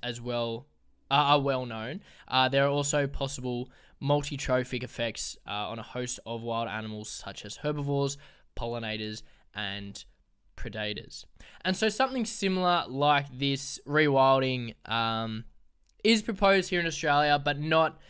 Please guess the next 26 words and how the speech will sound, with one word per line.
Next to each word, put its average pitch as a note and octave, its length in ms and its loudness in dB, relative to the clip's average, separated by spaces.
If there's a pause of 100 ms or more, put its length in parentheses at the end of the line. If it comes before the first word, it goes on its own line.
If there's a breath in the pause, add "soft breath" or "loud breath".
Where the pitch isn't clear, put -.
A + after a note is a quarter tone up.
(540 soft breath)
not G3+ 200 4
to A3+ 80 0
the G3+ 80 4
same E3+ 280 2
level. D3 260 0
Like, B2+ 260 -4
fuck, - 280 -10
wolves, C3 400 -2
that's C#3+ 140 -4
pretty A#2+ 220 -6
hectic, A#2 360 -8
and C3+ 200 2
beavers. A#2+ 340 0
They, D3+ 260 2 (160)
you'd F#3 200 2
assume G3 260 -2
they F3 120 0
have E3 180 0
massive C#3+ 400 2
impacts B2+ 360 -2
on B2 60 -6
the A#2+ 80 -6
landscape, A2+ 460 -6
which C#3+ 160 -4
we've C#3+ 160 -4
kinda A#2+ 460 -4